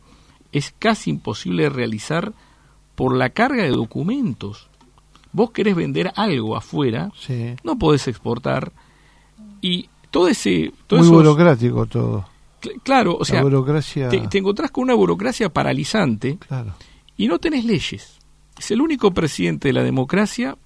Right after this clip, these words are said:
Speaker 1: que no le han aprobado una sola ley transcurrido el tiempo que ha sucedido.
Speaker 2: Sí.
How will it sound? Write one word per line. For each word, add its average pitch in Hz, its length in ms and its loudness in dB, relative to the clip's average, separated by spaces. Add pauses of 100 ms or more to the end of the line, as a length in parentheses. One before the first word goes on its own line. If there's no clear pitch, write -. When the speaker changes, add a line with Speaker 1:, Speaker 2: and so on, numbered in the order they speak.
(340)
Speaker 1:
que 131 120 -2
no 165 140 0
le 202 100 2
han 185 100 0
aprobado 165 680 0
una 196 200 -2
sola 202 300 -2
ley 190 320 -2 (400)
transcurrido 147 540 -2
el 151 80 0
tiempo 156 380 -4
que 127 80 -2
ha 127 60 0
sucedido. 104 680 -4 (160)
Speaker 2:
Sí. - 220 -6